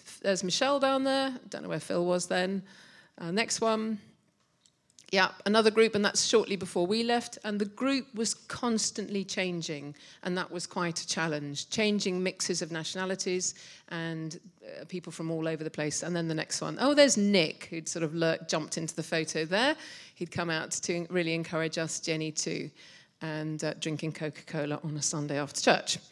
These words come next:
Okay, thank you, thank you very much. I'd like to go a little bit,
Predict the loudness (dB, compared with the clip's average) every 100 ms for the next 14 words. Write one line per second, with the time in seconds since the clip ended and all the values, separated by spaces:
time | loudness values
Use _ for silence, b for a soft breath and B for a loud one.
0 | B B B B B B 0 0 0 0
1 | 0 0 -4 -6 -2 0 4 4 2 -2
2 | 0 2 6 6 8 8 8 8 6 8
3 | 8 8 8 6 6 6 6 8 8 6